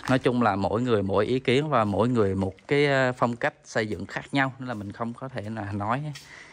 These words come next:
được. Đó. Mình có thể mình, à, xem, mình tham khảo. Rồi có thể mình, à, xây dựng, mình có thể là tích lũy kinh nghiệm từ người này sang cho mình. Và mình có thể là xây dựng cho mình một cái hoàn thiện hơn.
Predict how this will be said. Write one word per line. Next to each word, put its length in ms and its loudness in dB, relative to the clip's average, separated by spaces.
được. 180 2
Đó. 100 -4
Mình 260 -2
có 100 2
thể 200 0
mình, 200 -4
à, 160 -2
xem, 300 -2
mình 120 -10
tham 140 -6
khảo. 400 -6
Rồi 200 -2
có 120 -6
thể 240 -6
mình, 280 -4
à, 400 -6
xây 260 -4
dựng, 220 -4
mình 180 -6
có 80 -6
thể 200 -6
là 140 -4
tích 220 -4
lũy 180 -4
kinh 160 -4
nghiệm 220 -4
từ 180 2
người 220 0
này 220 0
sang 280 -2
cho 120 0
mình. 180 -4
Và 240 -6
mình 220 -6
có 100 0
thể 160 0
là 160 -2
xây 260 -2
dựng 180 -6
cho 120 -4
mình 200 -6
một 280 -8
cái 140 0
hoàn 220 0
thiện 160 -4
hơn. 180 0